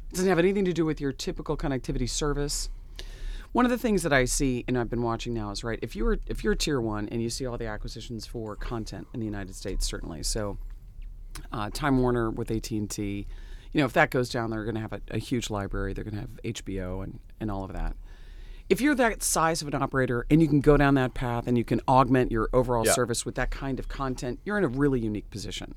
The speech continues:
Speaker 2: Yeah.
Speaker 1: There's just not a lot of these operators that
Speaker 2: No.
Speaker 1: have the kind of pocketbook to do that.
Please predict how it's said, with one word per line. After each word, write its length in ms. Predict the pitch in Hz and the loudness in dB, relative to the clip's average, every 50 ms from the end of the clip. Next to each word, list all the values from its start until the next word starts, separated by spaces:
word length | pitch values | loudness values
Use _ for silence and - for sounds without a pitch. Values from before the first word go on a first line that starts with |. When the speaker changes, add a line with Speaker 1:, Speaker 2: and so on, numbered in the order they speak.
| - - | -4 -2
Speaker 2:
Yeah. 120 | 104 - - | -2 2 4
Speaker 1:
There's 180 | 214 220 - | 4 4 4
just 160 | - 262 - - | 4 2 2 2
not 220 | 226 202 190 165 | 2 2 2 2
a 40 | 147 | 2
lot 260 | 131 123 113 117 113 | 2 2 2 0 0
of 80 | 101 - | -2 -2
these 180 | 135 117 - | 0 2 2
operators 480 | 139 120 123 120 - 113 101 104 104 - | 2 2 0 -2 -2 -2 -2 -2 -4 -4
that 100 | 101 92 | -4 -4
Speaker 2:
No. 60 | - | -2
Speaker 1:
have 160 | 117 113 110 | -2 -4 -4
the 80 | 113 117 | -6 -8
kind 220 | - - 107 104 | -8 -8 -8 -8
of 60 | 104 | -6
pocketbook 460 | - - - 220 - 185 147 127 113 - | -6 -6 -6 -4 -4 -4 -4 -6 -6 -6
to 80 | - 143 | -8 -6
do 160 | - 247 302 | -6 -4 -4
that. 260 | 208 - - - - | -4 -4 -4 -4 -6